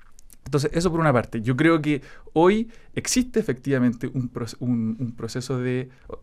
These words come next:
de def-, de redefinición de las izquierdas. Hay que,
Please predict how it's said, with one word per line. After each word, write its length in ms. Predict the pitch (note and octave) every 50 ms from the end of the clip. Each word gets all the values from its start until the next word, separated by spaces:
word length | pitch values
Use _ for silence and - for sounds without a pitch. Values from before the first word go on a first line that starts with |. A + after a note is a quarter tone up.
| - - -
de 180 | - A#2 B2 A2
def-, 320 | A2+ A2 - - - -
de 240 | - A#2 B2+ A2+ A2+
redefinición 760 | A2 C3 D3 D3+ C#3+ C3 - C3+ A2+ A2 - - G3+ G3+ E3
de 100 | - -
las 140 | G#2+ G2
izquierdas. 440 | G2+ G#2+ - - B2+ - B2+ - C#3+ -
Hay 160 | C#3+ D#3+ F3
que, 300 | - - E3+ E3 D#3